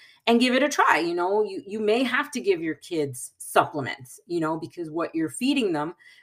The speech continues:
may not have the right nu-, the,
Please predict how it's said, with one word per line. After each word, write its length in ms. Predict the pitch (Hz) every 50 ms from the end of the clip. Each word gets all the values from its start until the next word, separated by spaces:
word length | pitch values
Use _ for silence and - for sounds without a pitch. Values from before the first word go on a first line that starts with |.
| _ -
may 200 | 165 170 170 170
not 220 | 180 175 - -
have 500 | - - - - 269 262 208 160 170 - - _ _ _ _ _ _ _
the 120 | 190 175
right 280 | 156 151 139 139 135 -
nu-, 220 | 180 190 202 202 - _
the, 420 | 143 - 170 160 151 - - -